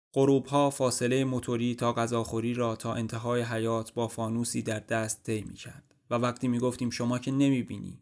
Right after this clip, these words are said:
فانوس برای چیست؟" می‌گفت "من نمی‌بینم،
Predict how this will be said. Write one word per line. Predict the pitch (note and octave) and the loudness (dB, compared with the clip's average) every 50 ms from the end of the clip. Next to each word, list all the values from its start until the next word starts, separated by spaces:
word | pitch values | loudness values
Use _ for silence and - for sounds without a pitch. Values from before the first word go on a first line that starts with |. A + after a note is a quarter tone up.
| _ _ | _ _
فانوس | - - - A#2+ A#2 A#2 A#2+ A2+ - - | -8 -2 0 2 2 4 2 2 0 0
برای | A#2+ A2+ A2+ A#2 A2 G#2+ | 0 0 2 2 0 0
چیست؟" | - - A#2+ A#2 A2+ A2 A2+ - - - | -2 -2 -2 -2 -2 -2 -4 -6 -8 -8
می‌گفت | - A#2+ A#2 A#2 A#2+ A#2 A2+ A2 A2+ - - - - _ _ _ _ _ _ _ _ _ _ _ _ _ _ _ _ _ _ _ _ _ _ _ _ _ _ - | -4 -4 -2 0 2 2 2 0 -2 -8 -16 -20 -20 _ _ _ _ _ _ _ _ _ _ _ _ _ _ _ _ _ _ _ _ _ _ _ _ _ _ 0
"من | B2 B2+ C3+ D3+ | 4 4 6 6
نمی‌بینم، | D#3+ D#3+ D#3+ D#3 C#3+ A#2 A2+ G#2+ G#2+ G#2+ G#2+ G2+ G#2 | 6 6 6 4 4 2 0 -2 -4 -6 -6 -8 -10